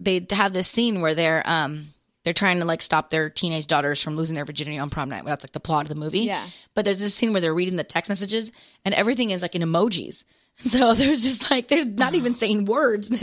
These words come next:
Speaker 2: like,
Speaker 1: just,
Speaker 2: "We don't
Speaker 1: like,
Speaker 2: know what they're saying."
Speaker 1: emoji this, blah, blah, blah. I don't wanna say which ones they are 'cause then it's kinda obvious. But, um, that's, like, something that, I don't know, maybe whatever it's gonna be in fifteen years.
Speaker 2: Yeah. Like, oh, God.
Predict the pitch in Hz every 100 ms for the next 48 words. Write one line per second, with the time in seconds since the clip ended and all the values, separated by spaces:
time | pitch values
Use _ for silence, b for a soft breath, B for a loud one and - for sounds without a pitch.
0 | 202 208 226 226 226 220 196 - 226 262
1 | 196 233 254 277 233 240 277 240 226 254
2 | 247 269 254 226 208 226 226 196 202 180
3 | 165 165 156 151 151 120 127 139 151 90
4 | - 160 - 123 120 147 175 - B B
5 | B 160 185 160 - 160 135 - _ _
6 | _ _ _ _ - - 185 214 180 -
7 | 175 165 175 160 151 - - _ _ _
8 | _ _ - 160 190 147 156 151 151 156
9 | 156 156 156 - 151 147 156 160 160 139
10 | _ _ - 160 - - 160 160 175 143
11 | 156 _ _ - 202 196 - - _ _
12 | _ 196 190 170 _ _ 190 175